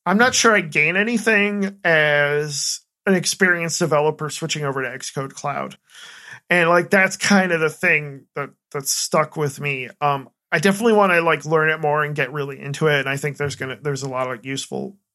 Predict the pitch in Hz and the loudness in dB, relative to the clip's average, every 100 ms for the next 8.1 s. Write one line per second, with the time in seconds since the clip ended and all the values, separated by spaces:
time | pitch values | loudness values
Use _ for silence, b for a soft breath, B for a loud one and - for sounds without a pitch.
0 | _ _ - 135 135 - 147 139 123 139 | _ _ -12 -8 -8 -2 0 0 -2 -6
1 | 127 117 _ _ _ b b b b b | -8 -10 _ _ _ b b b b b
2 | _ _ - 165 190 254 285 285 277 262 | _ _ -4 2 2 2 0 0 2 2
3 | 226 214 233 220 240 220 214 196 196 190 | 2 2 2 2 4 6 4 2 2 0
4 | 190 185 196 220 - 156 - 175 156 165 | 0 -2 0 -2 -4 -6 0 2 2 0
5 | 165 160 151 147 - 165 143 143 151 147 | -2 -4 -4 -4 -6 -4 0 0 0 -2
6 | 143 147 147 143 139 143 151 143 135 - | -2 -2 0 0 -2 -2 -2 -2 -6 -16
7 | _ - 165 151 147 135 135 143 190 202 | _ -10 -8 2 2 2 0 2 4 4